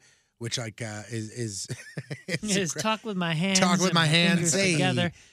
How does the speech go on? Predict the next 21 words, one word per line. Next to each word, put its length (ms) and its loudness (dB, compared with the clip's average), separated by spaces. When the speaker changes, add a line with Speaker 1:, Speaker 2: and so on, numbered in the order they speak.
Speaker 1:
But 140 -2
something 240 4
that 100 4
I've 160 0
really 300 2
gotten 580 -4
very, 240 0
very 240 -2
good 160 -2
at 220 -4
is 420 -8
I 100 0
have, 160 2
like, 160 -2
a 80 -6
Parmesan 1000 0
crusted 720 -2
pan 360 4
fried 320 0
chicken 320 0
recipe. 560 -2